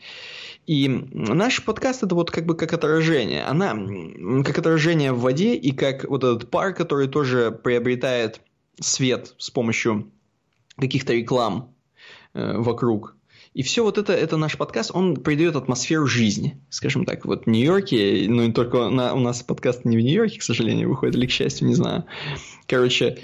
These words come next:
но тем не менее, это всё, э, одна большая атмосфера подкаста, и она придаёт как бы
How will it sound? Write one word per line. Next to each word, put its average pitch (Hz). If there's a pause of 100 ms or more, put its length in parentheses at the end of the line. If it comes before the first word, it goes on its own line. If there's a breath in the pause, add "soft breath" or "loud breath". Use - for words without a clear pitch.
(140)
но 135
тем 165
не 165
менее, 156
это 147
всё, 214
э, 262 (100)
одна 120
большая -
атмосфера 113 (880 loud breath)
подкаста, 170 (260 loud breath)
и 151
она 190
придаёт 190
как 165
бы 156